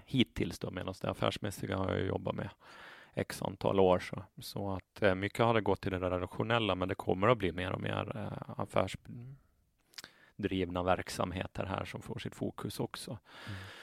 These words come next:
Speaker 1: Så, så att, eh, men mycket som sagt, det är fem månader, det handlar om att lära sig och vara ödmjuk inför det och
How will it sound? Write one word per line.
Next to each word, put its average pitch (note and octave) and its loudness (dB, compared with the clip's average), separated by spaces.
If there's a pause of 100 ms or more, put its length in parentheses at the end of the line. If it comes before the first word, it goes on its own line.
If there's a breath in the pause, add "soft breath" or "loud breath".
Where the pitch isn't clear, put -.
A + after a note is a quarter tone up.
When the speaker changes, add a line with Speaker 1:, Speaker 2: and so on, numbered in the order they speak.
(240 loud breath)
Speaker 1:
Så, - -8
så - -2
att, - -8
eh, G2+ -2
men G#2+ -2
mycket C#3 0
som D3+ -6
sagt, - 2
det A#2+ 4
är B2 4
fem C#3+ 6
månader, A#2+ 8
det A#2 4
handlar A2+ 4
om A2 6
att A2 2
lära A2 6
sig A2 2
och G#2+ 2
vara A#2 6
ödmjuk G2 0
inför G#2+ -4
det F#2 0
och F#2+ -2